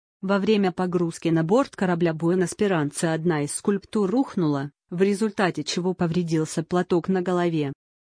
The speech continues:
Короны сфинксов, не являющиеся частью монолита, были размещены на палубе отдельно. В мае тысяча восемьсот тридцать второго года скульптуры прибыли в Санкт-Петербург.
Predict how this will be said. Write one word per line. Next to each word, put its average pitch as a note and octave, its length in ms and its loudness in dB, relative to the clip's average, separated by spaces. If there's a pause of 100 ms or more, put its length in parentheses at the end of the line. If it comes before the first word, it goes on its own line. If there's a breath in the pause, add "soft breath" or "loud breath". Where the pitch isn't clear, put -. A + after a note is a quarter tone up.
Короны G3 440 4
сфинксов, D3 840 -4 (180)
не D#3 180 0
являющиеся G3 920 0
частью G#3+ 480 0
монолита, E3 640 0 (200)
были E3+ 300 2
размещены D#3+ 600 2
на E3 120 4
палубе F3 440 0
отдельно. D3 520 -2 (380)
В F3+ 120 0
мае G#3 380 4
тысяча G3 460 -2
восемьсот F3 560 0
тридцать G3 380 -4
второго D#3+ 440 0
года G3 380 0
скульптуры F#3 640 -2
прибыли G#3 420 2
в F3+ 60 -6
Санкт-Петербург. D#3 1200 -4